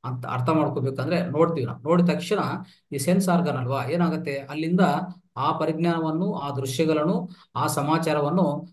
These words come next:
ನೇರವಾಗಿ ಬ್ರೈನ್ ತಲುಪಿಸ್ತದೆ ಸ್ನೇಹಿತರೆ. ಇದು, ಅದು ಈ ತರ ಆಗುತ್ತದೆ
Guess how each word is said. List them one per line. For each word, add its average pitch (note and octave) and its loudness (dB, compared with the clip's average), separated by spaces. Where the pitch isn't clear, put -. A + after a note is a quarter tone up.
ನೇರವಾಗಿ F3 2
ಬ್ರೈನ್ E3+ 0
ತಲುಪಿಸ್ತದೆ B2 -8
ಸ್ನೇಹಿತರೆ. - -16
ಇದು, - -18
ಅದು D#3+ 0
ಈ F3+ 0
ತರ F#3 2
ಆಗುತ್ತದೆ D3+ 0